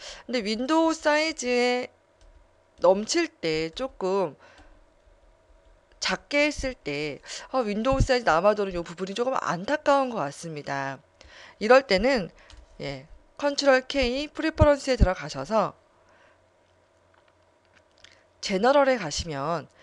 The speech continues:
이런 게 있어요. 줌 리사이즈 윈도우스. 오케이 눌러볼게요. 이제는 마이너스 누르면 알아서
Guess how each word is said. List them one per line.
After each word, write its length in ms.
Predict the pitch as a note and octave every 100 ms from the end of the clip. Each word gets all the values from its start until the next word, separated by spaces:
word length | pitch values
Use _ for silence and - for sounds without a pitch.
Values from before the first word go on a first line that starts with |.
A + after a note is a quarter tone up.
| - _
이런 260 | A3+ B3+ B3+
게 100 | E3
있어요. 280 | - C3+ - _ _ _
줌 520 | - G#3+ A#3+ B3+ C4+ -
리사이즈 840 | F3+ - G#3+ G#3 G3 - C4+ C#4
윈도우스. 640 | F3 D3+ D3+ C3+ - A2 - _ _ _ _ _ _ _ _ _ _ _ _ _ _ _ _
오케이 280 | G3+ - C#4
눌러볼게요. 680 | G3 E3+ D3+ - D3+ G#3+ -
이제는 500 | - F#3 D#3+ A3+ G#3+ - - - _ _
마이너스 380 | F3 E3+ E3 D#3
누르면 460 | C3+ D#3 C4+ F#4 - _ _ _ _ - _ _ _ _ _ _ - - -
알아서 640 | E3+ E3 D#3+ A3+ C#4+